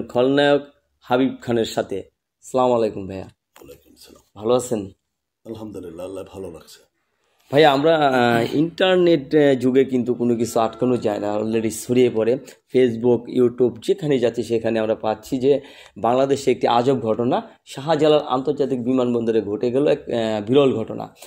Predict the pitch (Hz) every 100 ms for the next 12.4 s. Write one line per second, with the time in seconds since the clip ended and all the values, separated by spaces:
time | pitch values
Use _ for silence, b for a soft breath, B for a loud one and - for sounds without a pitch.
0 | B B - 117 117 - 165 185 - -
1 | 202 156 151 147 151 131 127 127 127 117
2 | 110 _ _ _ - 110 107 156 180 165
3 | 165 147 143 - 123 143 131 135 117 107
4 | 131 139 135 135 120 - 156 - - 143
5 | 139 120 113 123 113 110 110 107 B B
6 | B - 226 240 220 208 202 185 185 -
7 | 170 143 160 156 143 - 143 - - 170
8 | 151 151 139 143 127 - _ 143 135 131
9 | 123 113 117 127 117 - B B B _
10 | 117 113 113 113 113 113 113 110 113 110
11 | 147 151 156 143 - 139 175 233 214 151
12 | 135 113 113 117